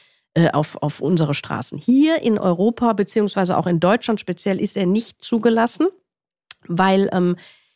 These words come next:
äh, das Problem geht schon los mit den, mit den Fußgängern. Also, äh, da kannst du nur sterben. Das ist wirklich wie ein Panzer, den du fährst, ne?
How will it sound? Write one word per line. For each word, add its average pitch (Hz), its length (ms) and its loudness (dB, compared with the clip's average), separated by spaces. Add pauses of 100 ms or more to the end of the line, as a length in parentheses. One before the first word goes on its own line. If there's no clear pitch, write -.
(300)
äh, 135 240 2
das 190 180 2
Problem 220 340 2
geht 226 160 0
schon 214 220 2
los 214 220 2
mit 202 160 0
den, 185 240 2
mit 180 120 0
den 175 120 2
Fußgängern. - 800 -4
Also, 180 340 2 (120)
äh, 98 360 -6
da 180 160 0
kannst 175 280 -2
du 156 40 0
nur 147 100 2
sterben. 226 340 2
Das 160 140 -2
ist - 140 -8
wirklich 160 260 -4
wie 147 60 -4
ein 147 100 -2
Panzer, 240 380 0
den - 160 -6
du - 80 -8
fährst, - 380 -12
ne? 185 160 -2